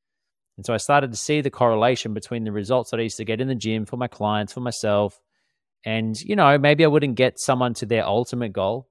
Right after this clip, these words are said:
You know, say someone came to me and they wanted to lose fifty kilos, probably not gonna happen in twelve weeks. However, you could lay some epic foundations, get some really powerful results, and set yourself up for success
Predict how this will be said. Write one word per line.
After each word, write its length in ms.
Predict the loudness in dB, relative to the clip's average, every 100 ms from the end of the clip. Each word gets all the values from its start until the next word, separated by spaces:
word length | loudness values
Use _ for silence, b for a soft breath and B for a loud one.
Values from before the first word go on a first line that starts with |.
| _
You 100 | -12
know, 60 |
say 260 | -8 -4 -4
someone 320 | -4 -4 -4
came 240 | -6 -8 -8
to 140 | -8
me 60 | -6
and 80 | -4
they 80 |
wanted 300 | -4 -4 -6
to 80 | -8
lose 320 | -6 -4 -6
fifty 400 | -8 -12 -10 -12
kilos, 560 | -10 -8 -4 -4 -6 -10 _ _ _
probably 240 | 2 4 4
not 140 | 2
gonna 180 | 0 0
happen 260 | 0 -2
in 100 | -6
twelve 280 | -6 -6 -4
weeks. 340 | -4 -6 -10 -20 _ -6
However, 560 | 0 4 4 4 0 -2 _ _
you 80 | -8
could 160 | -6 0
lay 200 | 2 2
some 200 | -2 -4
epic 320 | -4 -4 -6
foundations, 800 | -4 -4 -2 -2 -4 -6 -10 -8
get 180 | -8 -4
some 180 | -2 0
really 260 | 0 0
powerful 440 | 2 4 4 2 0
results, 500 | 0 2 2 0 -6
and 140 | -10
set 240 | -4 -4
yourself 400 | -4 -2 0 2
up 240 | 0 -2 -6
for 80 | -12
success 800 | -10 -10 -8 2 6 6 4